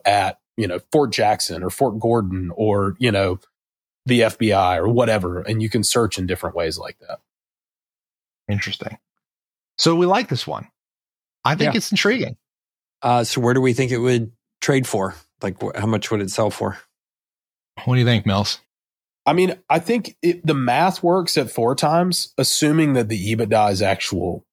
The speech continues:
Speaker 1: you know, is actually real, that there's some earnings there. Um, I also, you know, am assuming it's not super owner-centric. If the owner is one of the salespeople, like, they're not really on the org chart, but if the owner does eighty percent of the sales,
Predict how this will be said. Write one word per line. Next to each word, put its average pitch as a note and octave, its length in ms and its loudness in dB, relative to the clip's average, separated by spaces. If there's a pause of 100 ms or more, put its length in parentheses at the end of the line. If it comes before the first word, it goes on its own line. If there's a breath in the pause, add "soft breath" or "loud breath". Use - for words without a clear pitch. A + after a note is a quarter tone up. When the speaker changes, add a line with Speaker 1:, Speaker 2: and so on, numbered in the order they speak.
Speaker 1:
you A#2+ 120 0
know, F2 200 -6
is A#2 140 0
actually G#2 340 0
real, E2+ 460 -6 (120)
that A2+ 140 0
there's A2+ 220 2
some G#2 200 0
earnings F#2 460 -4
there. D#2+ 360 -6 (420)
Um, G#2+ 600 2 (1080)
I C#3 140 4
also, B2+ 720 2
you B2+ 100 -4
know, G#2 180 -4
am C3 160 0
assuming B2+ 480 0
it's A#2+ 180 -2
not A#2 220 2
super A#2+ 460 -2
owner-centric. A2+ 920 -2 (240)
If C3 200 0
the C#3+ 160 2
owner E3 340 4
is C3 140 0
one C#3+ 160 2
of C3 60 0
the A#2 60 -2
salespeople, C#3+ 760 0
like, A2+ 180 2
they're A#2 120 0
not A#2 220 2
really A2+ 280 0
on G#2+ 120 0
the G#2 100 0
org A2 200 -2
chart, D3+ 340 2
but A#2+ 240 -2
if B2+ 160 -4
the B2 140 0
owner D3+ 180 4
does C#3 220 0
eighty B2+ 240 -2
percent B2 340 0
of A2 60 -2
the G#2+ 80 0
sales, C3 500 0